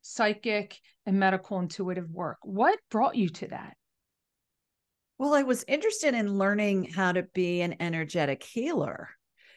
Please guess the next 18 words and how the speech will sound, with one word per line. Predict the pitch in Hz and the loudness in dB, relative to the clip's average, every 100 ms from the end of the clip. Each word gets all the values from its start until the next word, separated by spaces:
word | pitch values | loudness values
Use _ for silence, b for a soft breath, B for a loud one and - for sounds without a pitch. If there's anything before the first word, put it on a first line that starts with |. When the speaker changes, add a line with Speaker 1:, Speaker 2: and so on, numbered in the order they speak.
| b - | b -6
Speaker 2:
And | 185 175 175 | -4 -2 -2
I, | 175 170 175 180 175 - - - | 0 0 2 0 0 -6 -14 -14
uh, | - - | -14 -10
was | 180 185 - | -4 -4 -2
given | 233 240 285 | -2 0 -2
a | |
book | 262 - 202 196 - | -2 0 0 -2 -12
called | - 190 175 175 170 b b b - | -4 0 4 4 2 b b b -6
Anatomy | 180 180 185 196 190 | 0 2 2 2 2
of | 185 180 | 0 -2
the | 175 | -6
Spirit | 170 - - 190 165 - | -6 -8 -2 0 0 -2
by | - 135 | -6 -6
Carolyn | - 170 160 156 156 | -6 -6 -4 -4 -6
Myss. | 156 147 135 131 - - _ _ _ - | -6 -4 -6 -8 -10 -12 _ _ _ -12
Gosh, | 175 147 214 | -8 -8 -8
Speaker 1:
Mm. | 208 | -10
Speaker 2:
thirty, | 190 180 165 | -10 -12 -12